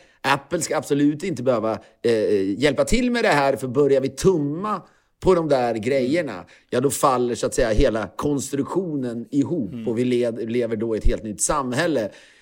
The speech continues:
Speaker 1: där ett, ett, ett, liksom ett datoriserat, digitaliserat samhälle där staten alltid kan ha rätt att, så att säga,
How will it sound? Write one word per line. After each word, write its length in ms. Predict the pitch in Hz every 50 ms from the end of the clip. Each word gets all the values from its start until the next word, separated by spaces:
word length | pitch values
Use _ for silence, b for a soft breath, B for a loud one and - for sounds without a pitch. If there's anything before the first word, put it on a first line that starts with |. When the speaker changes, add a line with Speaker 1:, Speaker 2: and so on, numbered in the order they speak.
| b b
Speaker 1:
där 340 | - - 123 113 107 107 - -
ett, 140 | 110 104
ett, 180 | - 113 104 -
ett, 80 | 117 110
liksom 180 | 110 107 113
ett 140 | 110 - -
datoriserat, 840 | 113 104 147 156 143 - 185 185 185 - - 185 190 180 175 131
digitaliserat 1000 | 120 185 185 165 180 160 160 156 151 131 143 135 131 123 123 107 117 117 117 -
samhälle 500 | - - 143 127 110 101 107 107 110 104 B B B B -
där 140 | 131 127 120
staten 680 | - - - 143 139 147 147 135 - - - 123 117 -
alltid 840 | - 147 143 127 107 104 98 - _ _ - 156 131 104 98 -
kan 160 | - 117 110 107
ha 100 | 104 101
rätt 320 | 107 110 - - - -
att, 100 | 98 -
så 60 | -
att 80 | 101 -
säga, 180 | 110 95 90